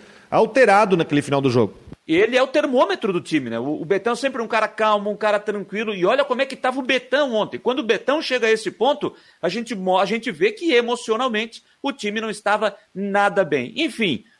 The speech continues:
Speaker 2: um Avaí que jogou muito abaixo, um futebol muito ruim, e o Avaí teve dez dias pra treinar, hein?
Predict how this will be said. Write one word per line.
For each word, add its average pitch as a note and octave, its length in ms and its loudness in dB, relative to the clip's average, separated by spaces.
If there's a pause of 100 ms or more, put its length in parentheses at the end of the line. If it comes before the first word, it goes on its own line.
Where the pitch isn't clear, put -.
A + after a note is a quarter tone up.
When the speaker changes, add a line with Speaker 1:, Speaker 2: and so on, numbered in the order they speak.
Speaker 2:
um A3+ 120 0
Avaí G#3+ 400 2
que F#3+ 180 -6
jogou F3 400 2
muito B3 480 0
abaixo, G3+ 540 0 (200)
um G3+ 120 -4
futebol F#3+ 440 -2
muito C4+ 460 -2
ruim, A3+ 420 -2 (380)
e E3 60 -8
o F#3 40 2
Avaí F#3 200 0
teve D#3+ 240 -4
dez F#3+ 400 -2
dias A3+ 260 -4
pra A3+ 140 -4
treinar, F#3 400 -2
hein? F3 100 -14